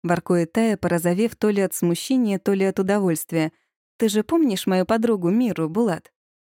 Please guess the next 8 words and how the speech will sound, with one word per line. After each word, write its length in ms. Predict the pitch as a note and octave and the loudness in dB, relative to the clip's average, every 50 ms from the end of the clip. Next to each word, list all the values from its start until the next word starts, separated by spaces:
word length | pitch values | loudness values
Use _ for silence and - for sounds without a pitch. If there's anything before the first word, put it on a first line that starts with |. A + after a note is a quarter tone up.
| _ - | _ -2
«Помню». 460 | C4 B3 G3 E3 D#3 D3+ - - - _ _ _ _ _ _ _ _ _ _ - | 0 2 2 2 0 0 -4 -8 -12 _ _ _ _ _ _ _ _ _ _ -4
Вежливый 560 | G#3 G3+ G#3+ G3 F3+ F#3+ F#3+ F3+ E3+ F3+ E3+ | -2 0 0 0 0 0 0 0 0 0 -2
кивок 380 | E3 - F#3 F3 F#3+ F#3+ F#3 F3+ | 0 -2 -2 0 0 0 0 0
головы 440 | E3+ E3+ F3 F3 F#3 G3 B3 C4 B3 | 0 0 2 2 0 0 0 -2 -2
и 220 | - _ G3 F#3+ | -4 _ -6 -4
быстрый 440 | F3+ G3 C#4 C4+ - - - G#3+ G3 | -2 0 -2 -2 -2 -4 -2 0 0
незаинтересованный 1000 | G3 G#3 A3 G#3+ G3+ G3+ G3 F3+ F#3 F3 F3+ - - G3 G3 F#3 F#3 F#3+ F#3+ G3 | 2 2 0 0 0 -2 -2 -2 -2 -4 -4 -2 -2 -2 0 2 2 2 2 0
взгляд. 500 | F#3 F3 E3+ D#3+ D#3 D#3 - - - _ | -2 -4 -6 -6 -4 -4 -6 -6 -10 _